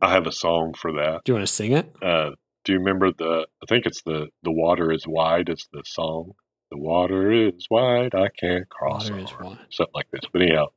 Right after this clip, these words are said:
Speaker 1: I've changed it all to, "The music is loud, I can't talk over, nor can I hear what you just said."
Speaker 2: <laughs>
Speaker 1: It can go on from there.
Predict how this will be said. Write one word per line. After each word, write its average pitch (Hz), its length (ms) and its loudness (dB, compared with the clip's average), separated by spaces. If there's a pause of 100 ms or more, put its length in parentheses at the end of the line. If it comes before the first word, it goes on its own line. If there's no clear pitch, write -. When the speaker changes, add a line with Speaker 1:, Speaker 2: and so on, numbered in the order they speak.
Speaker 1:
I've 98 140 6
changed 87 380 0
it 71 80 -4
all 67 220 -4 (240)
to, 80 340 4 (140)
"The 80 100 -2
music 95 460 4
is 101 320 6
loud, 120 520 4 (220)
I 98 140 4
can't 98 360 2 (100)
talk 80 340 0
over, 76 460 -2 (160)
nor 92 340 6
can 98 300 2
I 92 220 4
hear 101 380 6
what 113 400 2
you 127 160 8
just 135 380 4
said." 107 440 6
Speaker 2:
<laughs> 139 60 2 (880)
Speaker 1:
It 135 120 6
can 92 120 -4
go 92 220 8
on 85 60 0
from 85 180 -2
there. 80 260 0